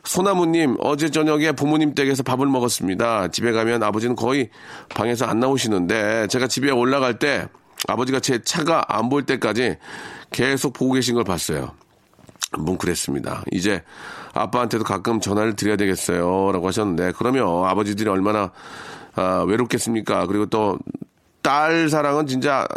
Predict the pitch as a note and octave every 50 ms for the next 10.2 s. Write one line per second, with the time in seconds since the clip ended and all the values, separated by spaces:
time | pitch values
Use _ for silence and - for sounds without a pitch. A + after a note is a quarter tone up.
0 | G1+ G1+ - - D#3 E3 F3 F3 E3 F3+ F3 D3 A2 G2+ G2+ A#2 D3+ D#3 A2+ F#2
1 | F#2 F2+ E2 D#2 D#2 E2+ F#2 - G#2+ F#2+ G#2 G#2 G2+ G#2+ B2+ D3 D#3 D#3+ D#3+ D3+
2 | C3+ B2 A2+ A2 A2 G#2+ A#2+ A#2 A#2 A2+ G#2+ G#2+ G#2 G2 G#2 G2+ G2+ G2 G2 -
3 | - - - - - - - - - - - - - - - - - G#2 G#2 A2
4 | A2 G#2+ G#2+ G#2+ G#2 G2+ G2 - G#2 G#2 G#2 G2+ G2 - - - - - A#2+ B2
5 | C3+ C#3 C3 B2+ B2+ B2+ B2 G#2 - - - - - - - - _ _ _ _
6 | _ _ - - - - - - - - - - - - - - - - B2+ B2
7 | B2 D3+ F#3 F#3+ E3 F3 E3+ D#3+ D#3 D3 C3 A#2+ G#2+ - G#2+ C3 D3 E3+ F#3 F#3
8 | E3+ E3 D#3 D3+ C3+ B2 B2+ C3+ B2+ C3+ C3 C3+ B2+ A#2 A2 G#2+ G2 F2+ F2 F2+
9 | G2 G#2+ G#2+ G2+ G2 F#2 F#2 F#2 G2 G2 F#2 F2+ E2+ E2 - - G#2+ F#2 - A#2
10 | A2 G#2 F#2+